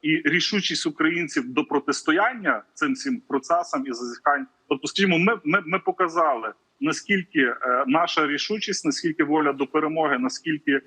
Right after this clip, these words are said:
е, воля захищати, е, своє,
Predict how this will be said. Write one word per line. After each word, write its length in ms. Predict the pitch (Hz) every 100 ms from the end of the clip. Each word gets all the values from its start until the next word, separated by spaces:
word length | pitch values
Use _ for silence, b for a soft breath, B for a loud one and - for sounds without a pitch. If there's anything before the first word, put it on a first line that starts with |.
| _ _ _ -
е, 280 | 123 117 135
воля 540 | 110 151 170 156 131 110
захищати, 760 | 107 139 156 - 180 165 - 135
е, 100 | 117 _ _ _ 123 120
своє, 720 | - - 147 147 165 208 254